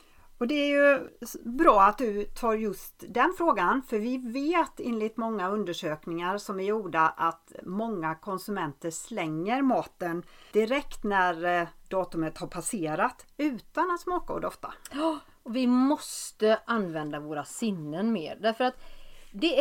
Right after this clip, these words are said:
Speaker 2: är ju skillnad på märkning och märkning. Eh, vi har två märkningar. Den ena heter Bäst före. Och, eh, det är ju främst en kvalitetsmärkning. Där får ju faktiskt butikerna sälja livsmedlet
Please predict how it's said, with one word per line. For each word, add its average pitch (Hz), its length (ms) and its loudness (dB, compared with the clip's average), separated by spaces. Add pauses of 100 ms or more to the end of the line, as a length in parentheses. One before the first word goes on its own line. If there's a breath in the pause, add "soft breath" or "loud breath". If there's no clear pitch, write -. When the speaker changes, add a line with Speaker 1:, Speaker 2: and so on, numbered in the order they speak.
Speaker 2:
är - 40 4
ju 202 140 0
skillnad 156 600 0
på 196 140 -6
märkning 202 640 -4
och 160 60 -8
märkning. 247 760 -2 (480)
Eh, 190 280 -6 (320)
vi 262 120 -4
har 311 160 0
två 240 240 -4
märkningar. 175 460 -4
Den 202 220 -2
ena 285 320 -2
heter 180 520 -4
Bäst - 460 -6
före. 220 560 -2 (760 loud breath)
Och, 226 400 0
eh, 220 280 2 (220)
det 196 140 -6
är 302 120 2
ju 214 60 0
främst 175 440 -2
en 165 240 -8
kvalitetsmärkning. 190 1700 -6 (500 loud breath)
Där 156 280 -2
får 285 180 -4
ju 294 80 0
faktiskt 233 320 -6
butikerna 160 600 -4
sälja 180 760 0
livsmedlet 156 920 -2